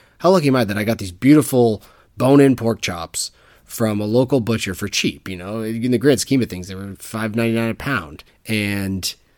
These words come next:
they're already prepared for you. Everything's ready to go. You know, you just gotta add a little salt from who knows where and some pepper from fucking Sri Lanka, and <laughs> it's gonna be delicious. We're just so fortunate to have that, and it being the holidays,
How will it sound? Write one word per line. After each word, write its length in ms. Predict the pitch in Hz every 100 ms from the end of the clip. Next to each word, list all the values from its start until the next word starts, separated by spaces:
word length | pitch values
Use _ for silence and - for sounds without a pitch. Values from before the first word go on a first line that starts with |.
| _ -
they're 260 | 131 135 127
already 260 | 156 185
prepared 440 | 185 175 180 202 -
for 120 | 110
you. 220 | 85 82 -
Everything's 340 | 135 156 160
ready 200 | 139 156
to 60 | 143
go. 380 | 120 156 92 80
You 100 | 104
know, 140 | 107
you 120 | 113 120
just 160 | 123
gotta 220 | 143 131 110
add 180 | 123
a 60 | 131
little 340 | 131 127 117 - - -
salt 520 | - - - 123 156 -
from 240 | 135 110
who 200 | 87 135
knows 340 | 131 131 143 107
where 440 | 98 92 98 120 - _ -
and 160 | 117
some 160 | 117 110
pepper 420 | - 139 139 120
from 220 | - 110
fucking 340 | - 110 117 104
Sri 280 | - 117
Lanka, 640 | 101 107 127 123 80 82 - _ _ _ _ -
and 720 | 127 117 117 117 117 123 - - -
<laughs> 180 | - -
it's 200 | 139 127
gonna 180 | 139 131
be 120 | 131
delicious. 680 | 123 120 170 - 71 - - _ _ -
We're 220 | 127 131
just 220 | 113 113
so 180 | - 117
fortunate 460 | 101 113 110 120 110
to 60 | 98
have 240 | 104 107
that, 220 | 135 143
and 180 | 104 98
it 140 | 110 101
being 180 | 107 101
the 100 | 107
holidays, 720 | 151 151 147 143 139 123